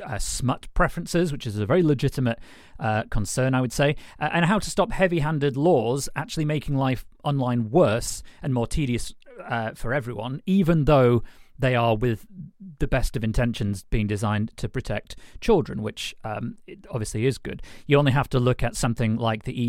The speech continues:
U's cookie pop-up situation that we have, um, in Europe and in the U K, obviously, um, to see how heavy-handed laws can just spiral out of control and defeat the object that they were created to protect in the first place.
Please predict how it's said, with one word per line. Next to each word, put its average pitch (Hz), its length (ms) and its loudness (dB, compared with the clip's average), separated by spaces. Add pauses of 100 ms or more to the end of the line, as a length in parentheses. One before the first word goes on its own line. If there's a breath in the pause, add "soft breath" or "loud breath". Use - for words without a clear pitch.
U's 110 160 0
cookie - 320 0
pop-up - 420 0
situation 107 600 -6
that 107 60 -4
we 110 100 -8
have, 104 280 -4 (380 soft breath)
um, 95 520 -6
in 139 160 0
Europe 98 360 -2
and 104 100 -2
in 101 120 -2
the 98 60 -4
U 98 140 -6
K, 98 480 -6
obviously, 98 420 -8 (380 soft breath)
um, 98 480 -2 (460)
to - 100 -6
see 113 280 0
how 104 440 -2 (140)
heavy-handed 98 520 -4
laws 98 300 -4
can 104 220 -10
just - 240 -12 (420)
spiral 131 680 2
out 107 180 -2
of - 100 -6
control 104 520 0
and 95 140 -2
defeat 110 340 -6
the 117 80 -4
object 98 500 -8
that 113 100 -8
they 104 100 -4
were 98 100 -4
created 98 340 -6
to - 80 -16
protect - 300 -6
in 101 40 -6
the 110 60 -6
first 156 240 2
place. - 260 -6